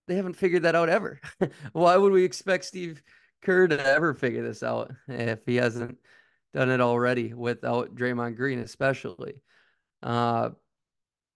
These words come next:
but I don't think Draymond's necessarily gonna be fixed, um, to be honest. I think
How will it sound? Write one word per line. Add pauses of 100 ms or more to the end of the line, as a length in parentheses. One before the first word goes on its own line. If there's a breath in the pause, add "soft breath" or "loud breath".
(760)
but
I
don't
think
Draymond's
necessarily
gonna
be
fixed, (400)
um,
to
be
honest.
I
think